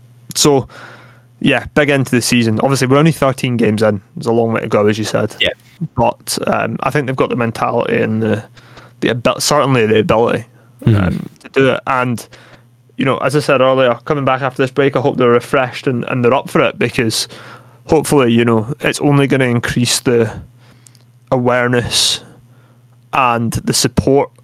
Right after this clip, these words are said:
Speaker 1: around the club if, if they do kinda pull this off at the end of the season. And I'm sure if we do end up winning the league, there'll be a big crowd there to see them lift the
Speaker 2: Oh, yeah.
Speaker 1: trophy.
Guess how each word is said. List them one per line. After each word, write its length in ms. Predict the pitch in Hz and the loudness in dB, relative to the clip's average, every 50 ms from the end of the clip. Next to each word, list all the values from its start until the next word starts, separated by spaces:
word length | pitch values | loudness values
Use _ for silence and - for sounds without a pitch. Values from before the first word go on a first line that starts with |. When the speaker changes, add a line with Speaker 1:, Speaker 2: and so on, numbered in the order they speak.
| _ _ _ _ _ _ _ | _ _ _ _ _ _ _
Speaker 1:
around 460 | - 135 131 127 127 123 120 120 117 | -2 -2 0 0 0 -2 -2 -4 -2
the 60 | 113 117 | -4 -4
club 360 | - - 135 139 143 147 - - - - - - - _ - - _ _ _ _ - _ - - _ | -2 0 0 0 0 -2 -8 -14 -16 -20 -20 -20 -20 _ -20 -20 _ _ _ _ -20 _ -20 -8 _
if, 240 | - 123 - - - | -6 -6 -4 -6 -8
if 160 | - - - - | -8 -8 -4 -2
they 140 | 127 120 | -2 -2
do 460 | 117 120 131 127 127 131 120 120 160 165 | 0 2 2 4 4 4 2 0 -4 -6
kinda 180 | - - 123 - | -4 -4 -4 -2
pull 200 | - - 131 123 | 0 0 2 2
this 160 | 135 - - | 0 0 0
off 180 | 131 127 - - | -2 -4 -4 -4
at 60 | - | -4
the 60 | - | -2
end 140 | 135 131 131 | -2 0 0
of 60 | 123 | 0
the 80 | 123 120 | 0 0
season. 480 | - - 131 131 127 131 127 120 120 | 2 2 2 4 4 4 2 2 0
And 140 | 120 120 113 | 0 0 0
I'm 140 | 135 123 127 | 0 -2 -2
sure 440 | - - - 156 156 151 147 131 120 - - - - - - - - - - | -2 0 2 4 4 4 2 0 -2 -8 -20 -20 -20 -20 -20 -20 -16 -6 -4
if 340 | 139 117 - - - - - - - - _ - - | -4 -4 -4 -10 -16 -18 -20 -20 -20 -20 _ -4 -4
we 60 | 135 | -4
do 200 | 131 - 139 135 | 0 2 2 4
end 200 | 127 123 127 123 | 4 2 2 0
up 180 | 117 110 - - | 0 -2 -2 -2
winning 200 | - 143 131 123 | -2 0 0 2
the 60 | 120 | 2
league, 300 | 117 120 120 117 113 113 - - - _ _ _ - - _ _ - - _ - - _ _ _ - - _ _ _ _ _ _ _ _ _ _ | 2 2 0 0 -2 -4 -10 -16 -18 _ _ _ -20 -20 _ _ -20 -20 _ -20 -20 _ _ _ -20 -20 _ _ _ _ _ _ _ _ _ _
there'll 180 | - 123 120 107 | -8 -8 -4 -4
be 100 | 120 117 | -2 -2
a 120 | 113 117 | -2 -4
big 300 | 120 _ - 120 117 - | -6 _ -6 -6 -6 -6
crowd 480 | - - - 131 120 117 117 117 110 - - - - - - - | -10 -6 -4 -4 -2 -2 -2 -2 -2 -4 -10 -14 -14 -20 -18 -8
there 300 | - - 123 117 113 - - | -4 -2 -2 -2 -2 -4 -4
to 100 | - 127 | -4 -4
see 220 | - - - 127 120 | -2 0 0 0 0
them 200 | 117 110 117 117 | 0 0 0 -2
lift 140 | 117 113 | -2 -2
the 120 | - 110 107 | 0 -2 0
Speaker 2:
Oh, 40 | 104 | 0
yeah. 160 | 95 92 117 | 0 0 -2
Speaker 1:
trophy. 220 | - - 120 117 | -2 -4 -6 -8